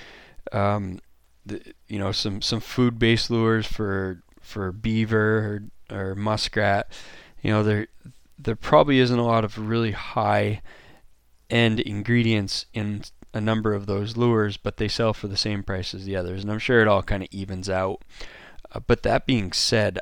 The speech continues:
I really, I mean, all the, looking at it from someone, you know, the average Joe can look at it and say, "Well,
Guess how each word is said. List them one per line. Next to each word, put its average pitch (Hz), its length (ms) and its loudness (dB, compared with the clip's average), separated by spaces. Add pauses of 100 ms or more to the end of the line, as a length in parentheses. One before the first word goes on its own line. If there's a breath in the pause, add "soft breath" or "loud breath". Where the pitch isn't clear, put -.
(140)
I 117 180 2
really, 113 1000 2
I 107 120 -6
mean, 101 260 -2 (600 loud breath)
all 131 300 6
the, 117 200 0 (720)
looking 135 460 2
at 131 100 8
it 127 100 6
from 113 200 -6
someone, 113 480 0 (100)
you 113 140 -4
know, 110 240 -4 (240)
the 123 100 0
average 131 380 2
Joe 113 320 4
can 113 200 -4
look 110 200 -2
at 107 100 4
it 107 60 2
and 101 100 -4
say, 101 300 -2 (1080 soft breath)
"Well, 131 340 4